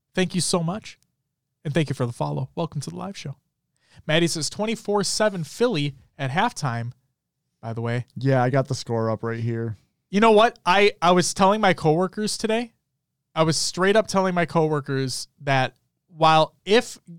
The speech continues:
Speaker 1: week one was any indication of how we play for the rest of the year, that's awesome. But do not count that Eagles team out. That
Speaker 2: Look
Speaker 1: Eagles team is fucking loaded.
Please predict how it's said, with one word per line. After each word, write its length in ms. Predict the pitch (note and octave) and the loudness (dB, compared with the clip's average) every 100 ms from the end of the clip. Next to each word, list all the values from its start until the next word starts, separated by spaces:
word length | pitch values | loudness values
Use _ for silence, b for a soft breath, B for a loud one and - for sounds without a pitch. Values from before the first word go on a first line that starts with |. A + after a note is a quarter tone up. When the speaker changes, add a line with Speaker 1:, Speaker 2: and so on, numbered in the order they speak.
| - | -8
Speaker 1:
week 360 | D#3 A3+ B3+ F#3 | 0 0 0 -2
one 320 | G#3 G#3 G3+ | 0 0 0
was 160 | D#3+ - | -4 -2
any 260 | E3 G3+ G3 | -4 -2 -4
indication 580 | F3+ - D#3+ D3+ E3 | -6 -4 -4 -4 -2
of 120 | D3 - | -2 0
how 160 | D3 | -2
we 120 | D3+ | -2
play 220 | C#3+ D3 D3+ | -4 -6 -6
for 140 | D#3 | -6
the 80 | C#3 | -4
rest 240 | C3+ C#3 | -4 -4
of 100 | - | -6
the 60 | C3 | -6
year, 300 | B2+ D3+ D3+ | -4 -6 -4
that's 220 | C#3+ C3+ - | -4 -4 -6
awesome. 480 | B2+ C3+ - G3 A3 _ _ _ _ _ _ _ _ _ _ - | -6 -4 -4 -6 -8 _ _ _ _ _ _ _ _ _ _ -2
But 300 | D#3 B2 - | 0 -2 2
do 300 | F3 G#3+ G3 | 2 2 0
not 440 | E3 E3+ E3 - | 0 2 2 -2
count 260 | - D#3 C#3 | -2 -2 0
that 160 | D3 C#3 | -2 -2
Eagles 400 | C#3 C3+ B2+ - | -4 -2 -4 -4
team 220 | C#3 A2+ | -6 -8
out. 120 | G#2 _ _ _ _ _ _ _ - | -12 _ _ _ _ _ _ _ -2
That 220 | F3 G3+ | 0 2
Speaker 2:
Look 140 | E3 F3 | 4 4
Speaker 1:
Eagles 280 | G#3 F#3+ | 2 -2
team 200 | - G#3 | -2 -2
is 120 | - - | -2 -6
fucking 520 | - G#3+ F#3 F#3+ D#3 | 0 0 2 0 0
loaded. 680 | C#3 C3 C#3 C3 A2 G2 | 0 4 6 4 2 -6